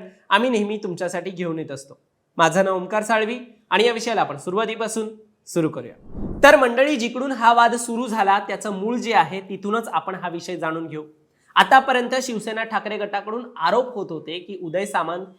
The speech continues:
हे एकनाथ शिंदेची शिवसेना फोडणार आहेत, त्यांना उपमुख्यमंत्री पदाची महत्वाकांक्षा आहे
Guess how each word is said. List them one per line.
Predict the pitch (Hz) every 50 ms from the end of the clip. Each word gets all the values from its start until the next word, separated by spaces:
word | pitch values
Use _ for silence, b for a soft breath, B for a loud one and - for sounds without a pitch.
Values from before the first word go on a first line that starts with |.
| b b b b -
हे | 220
एकनाथ | 226 226 240 214 - - 214 226 247 240
शिंदेची | - 240 208 185 185 190 185 185 190 214
शिवसेना | 208 - 202 180 165 185 - 190 196 196 196
फोडणार | 196 190 170 180 180 170
आहेत, | 165 160 - - _ _ _ _ _ _ _ _ -
त्यांना | 196 202 208 220 226
उपमुख्यमंत्री | 220 214 180 - 208 208 208 202 208 - 226 214 208 196 - 214 226
पदाची | 214 - 202 175 185 185 190 214
महत्वाकांक्षा | 208 185 170 160 170 175 208 208 214 208 214 196 185 180 - 196
आहे | 170 160 175 196 226 226 - - _